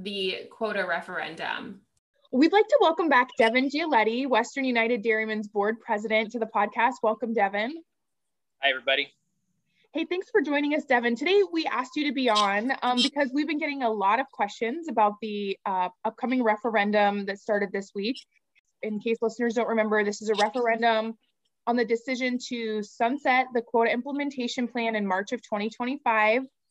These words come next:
Speaker 2: um, which is a result of United Dairy Families of California's petition to Secretary Ross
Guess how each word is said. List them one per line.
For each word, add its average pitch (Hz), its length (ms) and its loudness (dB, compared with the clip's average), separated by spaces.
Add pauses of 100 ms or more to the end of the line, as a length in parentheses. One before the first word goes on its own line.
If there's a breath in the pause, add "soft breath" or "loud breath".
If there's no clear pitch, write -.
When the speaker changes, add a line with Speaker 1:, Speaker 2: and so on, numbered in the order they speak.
(220)
Speaker 2:
um, 214 220 0
which 247 160 2
is 226 100 -4
a 240 60 -4
result 233 480 2
of 220 120 -2
United 214 440 -4
Dairy 220 280 0
Families 220 380 -4
of 202 200 -6
California's 208 680 -2
petition 277 640 -4
to 262 100 -6
Secretary 226 560 0
Ross 196 300 0